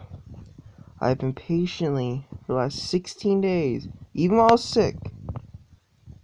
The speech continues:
constantly gathering these. I told you I'd bring you back for this event. Find the last egg. Are you guys ready? Well, I hope you are, 'cause if not, too bad.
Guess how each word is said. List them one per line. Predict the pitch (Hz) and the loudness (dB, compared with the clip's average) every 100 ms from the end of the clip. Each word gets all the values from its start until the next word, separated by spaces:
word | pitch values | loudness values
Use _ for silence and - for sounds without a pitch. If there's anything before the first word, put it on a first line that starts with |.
| - - - _ _ - _ | -20 -20 -20 _ _ -20 _
constantly | - 151 160 - 254 165 | -6 -2 -2 0 2 2
gathering | 165 156 156 123 104 | 2 0 0 -2 -4
these. | - - - | -6 -8 -10
I | |
told | - 147 147 | 2 4 6
you | 165 | 4
I'd | |
bring | 170 160 | 2 0
you | 160 | 2
back | 165 160 | 2 2
for | - | -2
this | 139 | -2
event. | 131 139 113 110 - _ _ - - _ _ _ _ _ _ | 0 2 0 -4 -14 _ _ -20 -20 _ _ _ _ _ _
Find | - 120 135 | -2 0 0
the | 143 | -2
last | 139 135 139 - | -2 -4 -4 -4
egg. | 117 113 - - - _ - - _ _ _ _ _ _ _ _ _ _ - | -4 -6 -10 -20 -20 _ -18 -18 _ _ _ _ _ _ _ _ _ _ -12
Are | - | -6
you | 113 | -2
guys | 123 135 139 | 0 0 0
ready? | 131 98 131 _ _ _ _ _ _ _ _ _ _ _ _ _ _ _ _ _ - | 0 0 -4 _ _ _ _ _ _ _ _ _ _ _ _ _ _ _ _ _ -12
Well, | - | -8
I | |
hope | 123 127 | -6 -2
you | 131 | 4
are, | 131 110 | 6 6
'cause | 104 117 - | 4 -4 -4
if | - | -2
not, | 143 139 135 - _ - | 2 2 2 -2 _ -14
too | - | -8
bad. | 135 71 50 143 | -4 -4 -4 -6